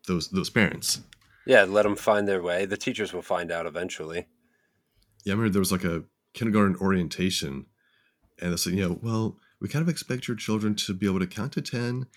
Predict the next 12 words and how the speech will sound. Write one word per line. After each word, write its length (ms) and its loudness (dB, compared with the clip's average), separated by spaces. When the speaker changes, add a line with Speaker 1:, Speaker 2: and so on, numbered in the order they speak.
Speaker 1:
and 160 -2
to 140 -2
know 300 2
the 80 -4
basic 360 -8
colors 560 -4
and 100 -6
the 60 -2
basic 300 -6
shapes." 540 -4
I'm 80 -2
like, 160 -4